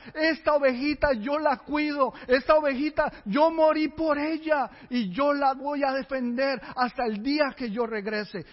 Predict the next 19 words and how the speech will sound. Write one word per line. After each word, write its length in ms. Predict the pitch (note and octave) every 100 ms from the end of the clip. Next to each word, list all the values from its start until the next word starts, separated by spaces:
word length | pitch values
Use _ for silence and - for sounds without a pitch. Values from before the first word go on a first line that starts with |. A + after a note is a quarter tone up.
| -
¿Cuántos 340 | B3+ B3+ C#4
dicen 320 | B3+ B3 C#4+
amén? 440 | C4+ C4+ D4 C4 G3+ - - - -
Aleluya, 760 | C#4 D4+ D4 D#4+ E4 E4 G3+ B3+
aleluya. 640 | C#4 D4+ D#4 E4+ E4+ B3+ - - - - - - - - - - - - - - - - - - - - - - - - - - - - - - - - - - - _ _ _
¿Cuánto 360 | - A3 G#3 F#3+
le 80 |
pueden 240 | F#3 F#3+ F3
dar 260 | E3+ E3+
gracias 380 | E3 D#3+ D#3+ D#3
al 100 | D3+
Señor 320 | D3 D3+ D3+
de 100 | D3+
que 120 | D3+ D3+
tenemos 520 | D#3+ D#3+ F3+ E3 -
un 160 | C#3+
buen 160 | C3+ A#2+
pastor? 360 | - _ - _ _ _ _ _ _ _ _ _ _
Entonces, 520 | F#3+ G3+ C4 A#3 G#3